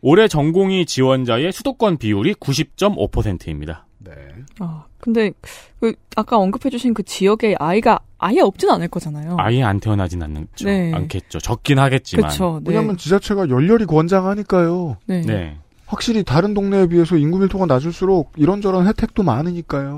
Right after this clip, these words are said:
Speaker 1: 그렇죠.
Speaker 2: 근데 그 혜택은 개인적인 혜택이고 병원을 끌어당겨오는 건 지자체도 힘이 없으니까.
Speaker 3: 네.
Speaker 2: 네.
Speaker 1: 그래서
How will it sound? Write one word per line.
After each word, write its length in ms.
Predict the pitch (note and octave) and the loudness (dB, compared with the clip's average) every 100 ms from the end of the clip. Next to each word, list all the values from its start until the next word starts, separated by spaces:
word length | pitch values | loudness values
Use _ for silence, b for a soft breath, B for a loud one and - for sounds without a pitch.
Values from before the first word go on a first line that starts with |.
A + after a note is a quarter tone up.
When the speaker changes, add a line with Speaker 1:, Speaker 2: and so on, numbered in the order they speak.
| D3 | -2
Speaker 1:
그렇죠. 420 | A#2 - F2 - _ _ - | 0 0 -4 -4 _ _ -6
Speaker 2:
근데 260 | F#3+ G3+ G3 - | -2 2 2 2
그 320 | F#3+ G#3 G3 | -2 0 0
혜택은 640 | G3+ - G3 A3+ A3 F3+ D#3+ | 0 -2 -2 -2 -6 -8 -4
개인적인 420 | E3 F3+ F3+ E3 | -4 -2 -2 -2
혜택이고 500 | C#3+ C#3+ B2+ D#3+ A#2 B B - | -2 -4 -4 -2 -4 B B -12
병원을 420 | - C#3 G3+ A3+ | -2 0 0 -2
끌어당겨오는 840 | - A3 G#3+ A3 G#3 G3 F#3+ F3 D#3 | -2 0 2 0 2 2 0 0 -2
건 140 | D3 | -4
지자체도 540 | - C#3 - B2+ B2 | -2 -2 -2 -4 -4
힘이 260 | A2+ E3+ D3 | -6 -10 -10
없으니까. 500 | G2 - D2 - - | -12 -14 -20 -18 -8
Speaker 3:
네. 300 | E3+ D#3+ E3 D#3+ B | -6 -6 -8 -12 B
Speaker 2:
네. 80 | G#2+ B B B B B - | -20 B B B B B -4
Speaker 1:
그래서 200 | G3 | -4